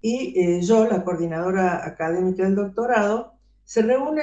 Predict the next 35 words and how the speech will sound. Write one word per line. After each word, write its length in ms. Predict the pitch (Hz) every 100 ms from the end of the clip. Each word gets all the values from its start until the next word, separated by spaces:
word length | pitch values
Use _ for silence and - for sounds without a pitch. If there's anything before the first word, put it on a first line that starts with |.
| 285
el 200 | 254 220
tribunal 600 | 214 220 220 220 247 262
de 100 | 240
tesis 340 | - 240 233
integrado 600 | 220 202 185 185 202 220
por 100 | 196
la 120 | 185 175
doctora 680 | 180 175 220 226 240 233
María 280 | 175 175 208
Eugenia 440 | 202 190 202 196 190
Boito, 720 | 214 226 196 - 240 - - _ _ _ _ _
de 120 | - 170
la 100 | 165
Facultad 800 | 175 170 180 180 220 185 - -
de 160 | 170 156
Ciencias 360 | - 185 196 190
de 60 |
la 60 | 190
Comunicación 640 | 180 175 180 185 190 196
de 80 | 170
la 80 | 156
Universidad 480 | 156 160 - 175 190
Nacional 480 | 196 190 175 190
de 120 | 208 214
Córdoba, 760 | 254 226 208 214 233 254 - _ _ -
el 100 | 196
doctor 560 | 190 190 190 226 226 -
Pablo 320 | 208 208 208
Rodríguez, 840 | 190 190 208 254 233 185 190 254 -
de 80 | 175
la 80 | 170
Universidad 480 | 170 170 - 175 190
de 60 |
Buenos 320 | 196 202 202 240
Aires, 600 | 208 190 190 240 -